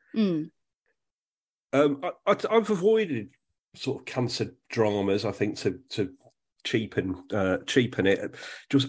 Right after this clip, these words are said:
Speaker 2: I mean, because of the, the heavy schmaltz factor that, you know, I think it's, it, a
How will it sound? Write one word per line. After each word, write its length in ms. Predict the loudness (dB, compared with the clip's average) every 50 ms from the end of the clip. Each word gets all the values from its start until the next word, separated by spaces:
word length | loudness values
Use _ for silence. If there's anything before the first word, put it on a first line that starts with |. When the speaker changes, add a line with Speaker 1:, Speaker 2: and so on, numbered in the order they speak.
| 2 4
Speaker 2:
I 40 |
mean, 160 | 6 6 8 6
because 380 | 4 4 6 2 2 4 4
of 80 | 2 4
the, 200 | 2 0 0 -4 -4
the 200 | 0 0 0 0 -2 -6
heavy 360 | 0 0 0 2 2 0 0
schmaltz 600 | -2 -4 -6 -2 0 2 2 2 0 -2 -6 -10
factor 480 | -4 -2 -4 -4 -4 -8 -8 -6 -6 -4
that, 160 | -4 -4 -6 -8 -16 _ -8
you 120 | -6 -6 -4
know, 260 | -4 -4 -6 -6 -8 -10 -14
I 40 | -14
think 220 | -12 -12 -14 -14 -14 _ -20 -20 -20 -18 -18 -20 -20 -20 -20 -20 -20 _ _
it's, 140 | -12 -10 -8 -4
it, 180 | -4 -4 -4 -4
a 100 | -8 -10